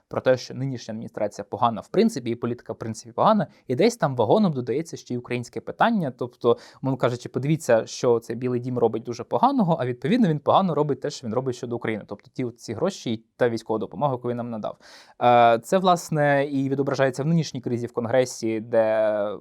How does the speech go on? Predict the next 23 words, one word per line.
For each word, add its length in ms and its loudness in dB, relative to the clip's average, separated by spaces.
обидві 300 -2
партії 360 0
ніяк 200 -2
не 60 -8
можуть 200 -6
домовитися 500 -4
щодо 240 -8
того, 220 -2
які 180 -6
заходи 340 0
ухвалювати 500 0
для 140 -6
захисту 440 -2
південного 420 -6
кордону 360 -10
С 100 -14
Ш 100 0
А. 80 2
І 60 -4
це 180 2
вже 200 2
загальмувало, 680 0
е, 340 -8